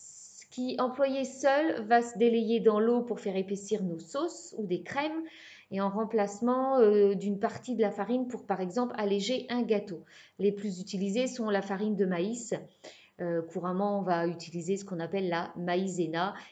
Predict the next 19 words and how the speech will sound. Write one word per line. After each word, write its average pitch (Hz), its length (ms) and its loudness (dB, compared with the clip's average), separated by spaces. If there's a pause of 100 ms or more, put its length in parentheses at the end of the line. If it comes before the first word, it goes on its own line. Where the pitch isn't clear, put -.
et 226 140 6
la 208 140 6
fécule, 220 600 -2
la 196 200 2
fécule 214 440 -2
de 214 160 6 (140)
pomme 214 220 2
de 180 120 4
terre, 185 420 -4 (720)
ou 262 320 -2
ce - 120 -12
que 247 140 0
l'on 240 200 4
trouve 240 280 -2
aussi 254 400 -2
en 233 160 0
magasin 208 560 2
bio 226 420 0 (320)
souvent, 208 540 -4